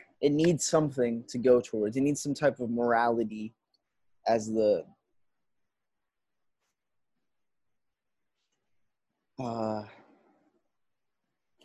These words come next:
what's, what's the best way for me to put this? Structure. Like, it needs some type of,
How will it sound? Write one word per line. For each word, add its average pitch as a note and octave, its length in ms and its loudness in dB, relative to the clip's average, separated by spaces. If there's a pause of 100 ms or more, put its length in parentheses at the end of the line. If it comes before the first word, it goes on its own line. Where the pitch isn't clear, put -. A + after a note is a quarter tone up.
(960)
what's, D3+ 280 -2
what's D3 220 -6
the C#3+ 100 -2
best A#2+ 320 -4
way A#2 120 -4
for A#2 80 -12
me A2+ 120 -6
to G#2 140 -10
put - 160 -12
this? - 240 -10 (4000)
Structure. - 920 0
Like, B2 260 -8
it C3 100 -4
needs D3 240 -2
some D3 140 -4
type C#3+ 240 -2
of, A#2 180 -2